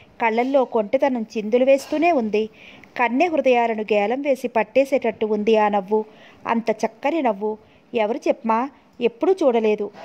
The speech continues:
ఇంత అందమైన మనిషి. ఇన్నాళ్ళు ఎక్కడ దాగున్నాడు చెప్పమా అనుకుంటూ ఆ రాత్రంతా తీయని ఊహల్లో తేలిపోయింది. రెండు రోజుల తర్వాత జలంధర వాళ్ళ ఇంటికి వస్తూనే గదిలోకి తీసుకుపోయి మధుమతితో గుసగుసలాడింది.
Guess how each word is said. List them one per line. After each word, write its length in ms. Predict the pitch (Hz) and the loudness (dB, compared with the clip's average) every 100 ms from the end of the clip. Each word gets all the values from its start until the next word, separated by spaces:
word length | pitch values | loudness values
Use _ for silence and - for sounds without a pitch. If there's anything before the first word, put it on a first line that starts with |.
| - - | -20 -4
ఇంత 240 | 240 233 233 | 0 2 2
అందమైన 460 | 220 214 240 302 | 2 2 2 4
మనిషి. 440 | 302 233 220 220 214 _ - - | 2 0 -2 -6 -8 _ -20 -4
ఇన్నాళ్ళు 340 | 262 254 339 359 | 0 2 4 4
ఎక్కడ 340 | 285 214 269 | 2 0 0
దాగున్నాడు 520 | 330 330 254 240 226 214 | 2 2 2 0 -2 -2
చెప్పమా 300 | 226 226 247 | -6 -2 2
అనుకుంటూ 600 | 277 233 233 208 214 208 214 - - - | 2 2 -4 -4 -4 -4 -6 -20 -14 -4
ఆ 100 | 226 | -2
రాత్రంతా 600 | 214 214 247 269 226 226 | -2 -4 -2 -2 0 -2
తీయని 460 | 220 233 220 311 349 | -2 -6 -2 0 2
ఊహల్లో 440 | 247 233 220 214 | 0 0 -2 -4
తేలిపోయింది. 840 | 214 220 214 269 254 220 214 214 - - - - - | 2 2 2 0 0 0 -4 -8 -10 -16 -14 -10 -4
రెండు 260 | 226 220 220 | -2 0 2
రోజుల 280 | 214 233 | 2 0
తర్వాత 680 | 339 302 240 220 - 214 214 - - _ 226 | 0 0 2 0 2 0 0 -6 -20 _ -2
జలంధర 420 | 214 226 302 349 | -2 0 0 2
వాళ్ళ 240 | 285 226 | 0 0
ఇంటికి 400 | 214 214 - 277 | -4 -6 -8 -2
వస్తూనే 580 | 277 226 - 226 247 240 - - - - | -2 -2 -2 2 2 0 -6 -20 -8 -2
గదిలోకి 380 | 220 285 359 262 | 0 2 0 0
తీసుకుపోయి 760 | 233 226 - 240 220 226 247 - - - | -4 -4 -4 0 2 2 0 -6 -18 -6
మధుమతితో 540 | 240 254 349 320 277 233 | -2 2 2 0 0 0
గుసగుసలాడింది. 840 | 202 - 302 311 233 208 202 214 | 0 -2 -2 2 2 0 -2 -6